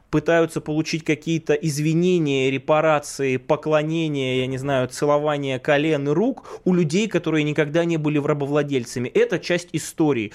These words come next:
Вообще, если, э, ну, я думаю, наши уважаемые слушатели и зрители знают, если так разобраться, американская государственность вообще стоит на трех китах. Знаете, каких? Вот именно начало, э, американской государственности. Государственности.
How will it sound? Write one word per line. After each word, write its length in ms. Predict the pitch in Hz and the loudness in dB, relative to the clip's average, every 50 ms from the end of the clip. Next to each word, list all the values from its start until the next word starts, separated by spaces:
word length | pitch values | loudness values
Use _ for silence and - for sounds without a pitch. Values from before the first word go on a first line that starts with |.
| - - | -12 -4
Вообще, 220 | - - 131 - 226 | -2 -2 0 2 0
если, 280 | 220 202 - 196 180 190 - - | 0 0 0 -2 -2 -2 -6 -6
э, 380 | - 151 156 156 156 151 151 147 | 0 2 4 4 4 4 4 2
ну, 220 | 147 165 156 131 123 | 0 -2 -2 0 -2
я 80 | 131 | -2
думаю, 220 | 143 151 143 143 143 | 0 0 -2 0 -2
наши 200 | 147 143 - 143 | -2 -4 -4 -4
уважаемые 420 | 135 131 143 147 139 135 131 127 | -4 -2 -2 -2 -2 -2 -4 -6
слушатели 400 | - - 151 - - - 127 123 | -4 -4 -6 -6 -6 -6 -4 -2
и 40 | 123 | -2
зрители 360 | 131 147 139 131 - 135 135 | -2 -4 -6 -6 -4 -2 -2
знают, 380 | 139 156 202 233 233 175 - - - - - - | 0 0 0 0 0 0 -2 -4 -12 -20 -14 -6
если 240 | 123 139 160 160 175 | -4 -2 -2 -2 0
так 160 | 165 170 156 | 0 0 0
разобраться, 1040 | 160 156 151 175 185 185 233 277 285 190 - - 139 127 117 117 113 113 107 110 107 - | 0 -2 0 0 0 2 2 0 0 0 -2 -4 -2 0 0 0 0 -2 -4 -6 -8 -10
американская 600 | - - 135 151 170 165 208 196 190 - 180 156 | -6 -4 0 0 0 2 0 -2 0 -2 -4 -2
государственность 1080 | 143 170 175 180 - 196 165 180 202 220 220 208 - - - 147 135 123 110 - - | 0 0 -2 0 -2 -2 0 0 2 2 0 0 -2 -6 -12 -10 -10 -10 -10 -10 -4
вообще 340 | 120 127 127 123 - 143 127 | -2 -2 -2 -2 -2 -4 -4
стоит 380 | 123 - - 151 170 190 180 170 | -4 -2 0 0 0 0 0 -2
на 100 | 156 151 | -4 -2
трех 300 | - 165 165 143 151 - | 0 2 0 0 0 -2
китах. 520 | - 151 - - 147 123 101 - - - _ - - - | -8 -6 0 2 2 2 2 -2 -6 -20 _ -20 -14 -6
Знаете, 320 | 147 226 269 302 254 196 | -2 0 0 0 0 0
каких? 440 | 165 160 131 - - 107 - - _ _ _ - | -2 -2 -2 -2 -10 -14 -14 -16 _ _ _ -6
Вот 140 | 127 131 123 - | -6 -6 -2 0
именно 260 | 180 185 156 147 147 | 0 2 2 0 0
начало, 500 | 165 185 185 - 208 180 151 127 117 - - - - | 0 -2 0 0 0 2 2 0 0 -2 -6 -8 -2
э, 200 | 147 135 131 135 - | 0 2 2 2 2
американской 500 | 135 135 147 156 156 180 175 170 - 147 | 2 2 2 0 -2 -2 -4 -4 -2 -4
государственности. 580 | 151 147 - 156 147 123 - - 110 - - | -4 -2 2 0 0 0 -2 -8 -14 -12 -8
Государственности. 960 | 139 151 180 180 208 180 165 165 147 - - - 123 117 113 - - - - | -2 -2 0 0 0 0 2 0 0 0 -6 -12 -14 -14 -14 -12 -14 -14 -14